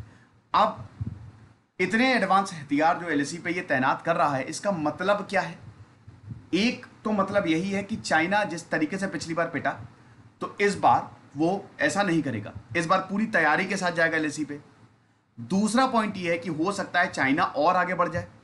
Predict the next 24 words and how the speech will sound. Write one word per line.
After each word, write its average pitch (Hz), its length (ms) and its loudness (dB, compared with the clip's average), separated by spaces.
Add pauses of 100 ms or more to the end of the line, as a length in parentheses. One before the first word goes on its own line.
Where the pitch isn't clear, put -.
(140)
उसकी 165 240 -4
भी 190 80 0
तैयारी। 170 300 -2
लेकिन 151 220 -4
क्या 160 140 0
हमारा 156 240 0
भारत 135 220 -2
तैयार 175 300 0
नहीं 226 100 2
है? 143 160 -6
बिल्कुल 151 340 0
तैयार 123 380 -4
है, - 60 -20 (540)
बिल्कुल 220 340 0
तैयार 185 340 2
है। 185 180 -6 (460)
Diplomatic 170 580 0
levels 185 340 0
पे 185 140 -6
लगातार 165 360 0
बात 127 220 0
चल 151 160 -2
रही 147 220 0
है 160 120 -10